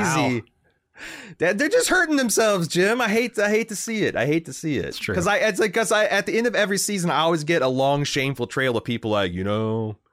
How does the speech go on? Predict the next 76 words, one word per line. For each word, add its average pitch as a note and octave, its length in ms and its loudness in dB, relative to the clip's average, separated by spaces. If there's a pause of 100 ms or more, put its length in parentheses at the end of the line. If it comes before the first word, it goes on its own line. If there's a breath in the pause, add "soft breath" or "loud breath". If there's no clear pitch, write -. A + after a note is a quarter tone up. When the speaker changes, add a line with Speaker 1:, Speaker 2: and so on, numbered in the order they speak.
Speaker 2:
you A2+ 80 -2
Speaker 1:
Mm-hmm. G2+ 100 0
Speaker 2:
told A2+ 240 0
me B2+ 80 0
not A#2+ 220 -2
to G#2+ 80 -12
do A#2+ 260 0 (120)
it, - 180 -6
and F2+ 120 -6
I F2 80 -6
did G2 280 -2
it, G#2 260 0 (300)
and F2+ 100 -6
I F2 60 -4
regretted F2+ 640 -4
it." F#2 240 -4
<laughs> - 40 -18
And G#2 160 -6
it's F3+ 220 -2
like, D#3 320 0
what D3 320 -4
can D#3 140 -6
I D3+ 60 -2
tell D#3+ 260 -4
you, D#3 100 -2
man? F#2 380 -8 (840 loud breath)
Giraffes, A#2+ 760 -2 (100)
get A2+ 120 -2
out C3 340 0
now D3 280 0
while A#2+ 100 2
you G#2+ 80 -2
still C#3 200 -6
can. C#3 420 -6 (560 soft breath)
Daisy's F#3+ 460 0
up D#3 160 2
next C3 300 0
and A#2 80 -6
says, A#2+ 200 0
"Regarding D3+ 340 0
the D#3+ 60 0
dog B2+ 320 0
sniffing A#2+ 360 -6
Ellie G#2+ 260 -2
and F#2+ 80 -4
not G2 200 -4
ripping G2 260 -6
her G2 80 -4
to F2 80 -4
shreds, E2 640 -6
I E2 80 -4
think C#3 220 -4
it's C#3 100 -6
supposed B2 300 -2
to A2+ 60 -12
be G#2+ 120 -2
a F2+ 60 -4
hint A2 240 -6
at - 60 -8
what's F#2+ 180 -6
happening G2+ 400 -6
with F2+ 100 -8
her G2 140 -6
immunity F2 680 -8
and F2 140 -10
what F2+ 160 -8
ultimately G#2 420 -4
will F2+ 100 -4
happen F#2 320 -6
at E2+ 120 -8
the D#2 60 -6
hospital F2+ 600 -4
in E2+ 60 -10
the E2 80 -10
last F2 320 -6
episode. C#2+ 560 -12